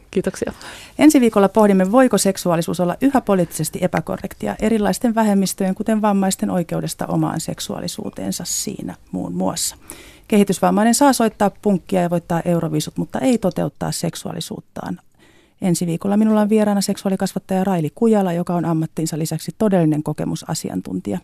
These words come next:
Speaker 2: Itsekin vammaisena hänellä on pysäyttäviä tarinoita siitä, miten vammaisten seksuaalioikeudet toteutuvat tai jäävät toteutumatta. Voitte lähettää kysymyksiä Radio Suomen nettisivujen kautta tai myös tavanomaista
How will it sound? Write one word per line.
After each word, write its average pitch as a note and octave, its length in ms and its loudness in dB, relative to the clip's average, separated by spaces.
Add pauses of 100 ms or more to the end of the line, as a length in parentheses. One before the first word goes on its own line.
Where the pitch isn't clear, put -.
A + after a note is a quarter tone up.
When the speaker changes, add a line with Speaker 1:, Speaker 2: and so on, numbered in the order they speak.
(140)
Speaker 2:
Itsekin G3 440 -2
vammaisena F#3 480 2
hänellä E3+ 320 0
on E3 80 -2
pysäyttäviä E3 800 0
tarinoita D#3+ 400 -2
siitä, D#3+ 280 -4
miten E3 280 -2 (400)
vammaisten E3 440 -2
seksuaalioikeudet F#3+ 840 -2
toteutuvat D#3+ 520 -4 (140)
tai D3+ 200 -6
jäävät D#3 320 -8 (100)
toteutumatta. - 680 -12 (220)
Voitte - 260 -10
lähettää G#3 340 -2
kysymyksiä F#3 680 -4
Radio D#3 280 -6
Suomen D#3+ 260 -4
nettisivujen E3 540 -8
kautta A3 280 -4
tai D3+ 200 -6
myös G#3 220 -4
tavanomaista D#3+ 600 -6